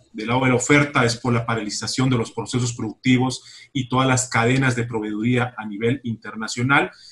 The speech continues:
debido a que los procesos para proteger a sus trabajadores. Y por otro lado está la demanda, donde se confina socialmente a la población para evitar los contagios de este nuevo virus.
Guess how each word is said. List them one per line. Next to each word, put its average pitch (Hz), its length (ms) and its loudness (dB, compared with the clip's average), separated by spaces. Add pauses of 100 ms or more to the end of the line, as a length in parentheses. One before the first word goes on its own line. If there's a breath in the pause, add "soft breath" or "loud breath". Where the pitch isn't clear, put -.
(160 loud breath)
debido 156 720 0
a 127 240 0
que 131 200 -4
los 123 260 -6
procesos 123 500 -6 (2500 soft breath)
para 135 320 2
proteger 123 420 -4
a 123 60 0
sus 120 180 -10
trabajadores. 120 840 2
Y 143 80 -10
por 123 140 -6
otro 147 160 0
lado 139 200 2
está 135 220 -2
la 135 120 2
demanda, 127 580 0 (120)
donde 117 280 -8
se 120 160 -10
confina 147 580 -2
socialmente 123 920 -4 (320 soft breath)
a 135 120 0
la 117 140 -2
población 123 600 -2 (300)
para 131 220 0
evitar 131 320 0
los 151 200 0
contagios 120 800 -4
de 117 80 -6
este 117 400 -8
nuevo 113 260 -2
virus. - 460 -14